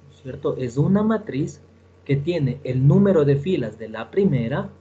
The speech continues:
por el número de columnas de la segunda.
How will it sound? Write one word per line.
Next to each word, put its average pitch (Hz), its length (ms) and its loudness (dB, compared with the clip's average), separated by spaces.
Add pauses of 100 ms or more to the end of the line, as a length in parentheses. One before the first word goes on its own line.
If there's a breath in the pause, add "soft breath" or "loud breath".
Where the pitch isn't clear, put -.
(200)
por 208 380 4
el 131 140 -8
número 151 380 -2
de 123 140 -6
columnas 156 560 -2
de 185 240 0 (100)
la 110 200 -16
segunda. 107 400 -16